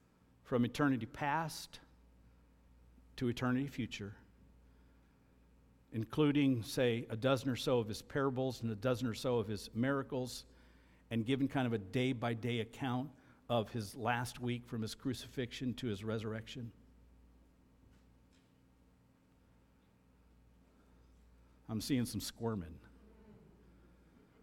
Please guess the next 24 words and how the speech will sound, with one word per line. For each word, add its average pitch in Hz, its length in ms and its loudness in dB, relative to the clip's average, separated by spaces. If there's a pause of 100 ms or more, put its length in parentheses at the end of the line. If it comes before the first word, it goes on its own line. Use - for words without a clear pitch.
(2750)
I'll 123 120 2
be 127 100 2
honest. 139 520 0 (1400)
If 110 80 -4
you've 165 100 0
been 190 100 6
a 143 60 4
Christian 156 340 2
for 117 120 -6
twenty 139 280 4
years 127 300 2
and 110 100 0
you 131 240 0
wouldn't 127 220 2
pass 123 240 0
that 117 180 -4
test, 131 260 0
you, 123 240 -4
you're 117 120 -2
not 131 200 2
studying 123 280 2
the 110 40 0
Bible 113 420 0
enough. 101 280 -2